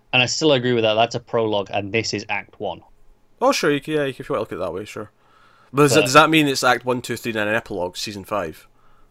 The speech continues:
Speaker 1: Oh, potentially. That would be interesting.
Speaker 2: Possibly, yeah. Um, or you could just stop being pretentious and call it a five-act story, I suppose, <laughs> at that point. <laughs>
Speaker 1: I mean, you could, you could. I, I think it depends, you know, i-, in the grand scheme of it, even though, like,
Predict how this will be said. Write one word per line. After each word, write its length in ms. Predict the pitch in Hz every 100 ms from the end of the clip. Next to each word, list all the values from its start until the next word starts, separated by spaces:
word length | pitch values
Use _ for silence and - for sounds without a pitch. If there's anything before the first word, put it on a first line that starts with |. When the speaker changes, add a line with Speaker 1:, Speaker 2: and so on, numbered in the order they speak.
| _ -
Speaker 1:
Oh, 180 | 123
potentially. 680 | 117 - - 107 - 101 90 - _ -
That 100 | 120
would 160 | 110
be 100 | 101
interesting. 520 | 98 92 92 - 90 - _ _ _ - _ _ _ _ _ -
Speaker 2:
Possibly, 460 | 139 - 101 101
yeah. 200 | 110 110 101 - - - - -
Um, 500 | 104 107 104 104 107 _ -
or 100 | 143
you 60 | 135
could 140 | 127
just 340 | 127 - - -
stop 260 | - 107
being 140 | 110 107
pretentious 400 | 107 113 110 -
and 100 | 101
call 140 | 107
it 40 | -
a 40 |
five-act 420 | - 101 95 82
story, 260 | - 110 95
I 40 |
suppose, 380 | - - - 160
<laughs> 100 | 131
at 60 | -
that 220 | 160 -
point. 420 | - 107 - - - - _ - - - - - -
<laughs> 0 | 165 - - 190 220 - - - 180 - - - -
Speaker 1:
I 80 | 139
mean, 220 | 139 123
you 100 | 135
could, 340 | 131 113 95 -
you 100 | 113
could. 300 | - 95 92 _ _ _ _ _ _ - 170
I, 200 | 170 180
I 60 | 160
think 180 | 156
it 60 | 139
depends, 340 | 131 147 123
you 80 | 135 123
know, 60 |
i-, 40 | 123
in 220 | 143 147
the 60 | 135
grand 320 | 131 123 113
scheme 200 | - 113
of 40 |
it, 60 | 120
even 220 | 143 135
though, 200 | 123 110
like, 320 | 107 107 -